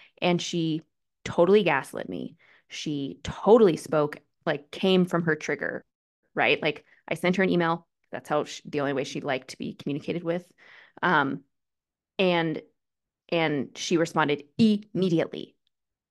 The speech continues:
immediately. And that's how you know, like, she didn't let it breathe. She didn't come back to it in an hour.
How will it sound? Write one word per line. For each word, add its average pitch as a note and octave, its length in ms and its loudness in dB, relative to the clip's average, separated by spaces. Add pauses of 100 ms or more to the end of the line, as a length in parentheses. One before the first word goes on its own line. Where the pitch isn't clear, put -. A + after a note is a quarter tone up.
immediately. G3 680 6
And F3 80 0
that's G#3+ 160 2
how C4 100 2
you A#3 140 8
know, D#3+ 200 2
like, D#3+ 220 -2 (840)
she - 120 -2
didn't C4 120 4
let C4 100 4
it A#3+ 120 0
breathe. F3+ 380 0 (160)
She - 160 -4
didn't A#3+ 120 0
come A3 120 0
back F3 260 -2
to F3 120 -4
it E3 100 -2
in F3 60 -4
an E3+ 100 -6
hour. E3 360 -2